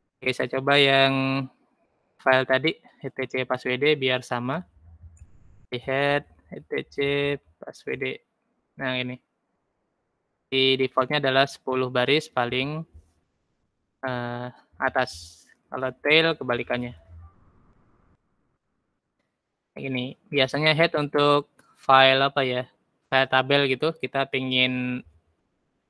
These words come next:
eh, tahu header tabelnya. Headernya kan ada di baris pertama. Atau header tabel dan contoh entry-nya, ya, bisa pakai min L nih.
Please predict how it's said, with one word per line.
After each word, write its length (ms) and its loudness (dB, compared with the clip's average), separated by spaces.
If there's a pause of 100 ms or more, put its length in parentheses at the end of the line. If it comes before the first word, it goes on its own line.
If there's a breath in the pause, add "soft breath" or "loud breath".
eh, 400 -2
tahu 560 4
header 320 -2
tabelnya. 640 0
Headernya 400 -4
kan 160 -2
ada 160 -4
di 400 0
baris 240 -4
pertama. 440 -4 (1160)
Atau 400 0
header 320 -2
tabel 320 2
dan 560 0 (880)
contoh 320 0 (560)
entry-nya, 640 0 (240)
ya, 240 -12
bisa 320 -8
pakai 320 -2
min 160 -4
L 240 0
nih. 100 -14